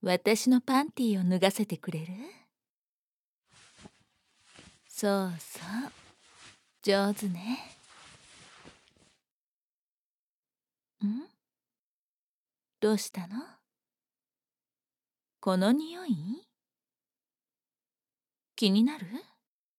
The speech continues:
<laughs> これはね、さっき君が私のおっぱいを気持ちよくしてくれたから、私の体が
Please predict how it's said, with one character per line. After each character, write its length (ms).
<laughs> 440
こ 140
れ 140
は 140
ね、 420
さ 280
っ 40
き 140
君 360
が 220
私 500
の 200
お 40
っ 140
ぱ 120
い 140
を 40
気 180
持 140
ち 160
よ 80
く 120
し 120
て 100
く 100
れ 120
た 120
か 140
ら、 180
私 520
の 140
体 500
が 220